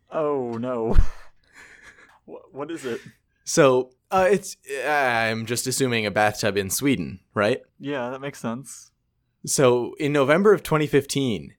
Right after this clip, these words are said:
Speaker 2: uh, Sweden's King Carl stated that bathtubs should be banned
Speaker 1: <laughs>
Speaker 2: because they are a waste of energy, time, and water.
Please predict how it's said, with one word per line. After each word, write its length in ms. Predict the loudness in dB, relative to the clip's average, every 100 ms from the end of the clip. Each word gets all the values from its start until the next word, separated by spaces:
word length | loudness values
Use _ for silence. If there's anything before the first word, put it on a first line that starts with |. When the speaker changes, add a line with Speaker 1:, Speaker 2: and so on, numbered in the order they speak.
| -18 -18 -18 -6
Speaker 2:
uh, 200 | -2 -2
Sweden's 500 | 0 0 2 0 -2
King 260 | 0 0
Carl 560 | 2 2 4 2 -2 -14 _ _ -10
stated 400 | 0 2 4 2
that 120 | 2
bathtubs 480 | 4 2 0 -2 -2
should 220 | -4 -2
be 100 | -2
banned 580 | 0 0 0 -4 -12 -20 _ _ -20 -20 _ _ -20 -8
Speaker 1:
<laughs> 80 | -8 -8 -20 _ -6
Speaker 2:
because 320 | -2 0 2
they 100 | 4
are 120 | 4 2
a 80 |
waste 380 | 4 2 2 2
of 100 | 0
energy, 720 | 2 2 0 0 -2 -2 -6 _ -12
time, 640 | -4 0 0 0 -2 -6 -12 _
and 240 | -10 -8 0
water. 460 | 0 0 -4 -14